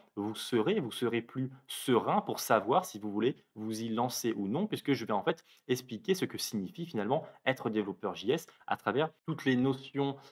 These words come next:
euh, que les développeurs Vue.js manipulent, ou du moins connaissent. Donc, on va par exemple parler de Vuecli ou Vite pour la gestion de projet, on va comprendre ce que sont les components, on va voir, comme je disais précédemment,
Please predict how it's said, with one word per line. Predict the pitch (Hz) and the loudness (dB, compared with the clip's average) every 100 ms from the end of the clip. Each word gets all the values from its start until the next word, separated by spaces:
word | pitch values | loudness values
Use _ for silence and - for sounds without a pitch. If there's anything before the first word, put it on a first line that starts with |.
| - | -2
euh, | 101 92 | 2 2
que | 90 127 | 4 4
les | 117 | 4
développeurs | 110 110 113 123 107 | 2 2 2 4 2
Vue.js | 110 110 113 110 - _ _ | 2 0 0 0 -2 _ _
manipulent, | 101 107 104 98 - 170 196 - - | 2 4 4 -2 -4 -2 0 -4 -2
ou | 117 | -2
du | 107 | 0
moins | 107 123 180 - - _ | 0 2 2 0 -16 _
connaissent. | - 143 113 90 - - | 2 2 2 -4 -10 -16
Donc, | - | -2
on | |
va | 92 | 0
par | 82 90 | 0 -2
exemple | 95 | -2
parler | 85 85 | -2 -2
de | 85 | -2
Vuecli | 82 98 95 110 107 104 113 | -4 -8 -6 -2 0 0 -4
ou | 98 85 | -6 -6
Vite | 90 147 139 - | -4 -4 -6 -2
pour | 87 | -2
la | |
gestion | - 87 - | -2 -8 -6
de | 107 | -2
projet, | - 143 143 | 6 6 8
on | 135 | 6
va | 104 92 | 4 0
comprendre | 110 - 104 | -6 -2 -2
ce | - | -2
que | - | -10
sont | 90 | -10
les | 85 - | -12 -8
components, | 113 156 151 143 143 - _ - | -2 0 2 0 -2 -12 _ -6
on | |
va | 90 | -2
voir, | 87 98 104 - | -2 4 4 6
comme | 101 92 | 0 0
je | |
disais | 98 98 | -6 -8
précédemment, | 95 - 104 101 104 | -8 -12 -2 0 0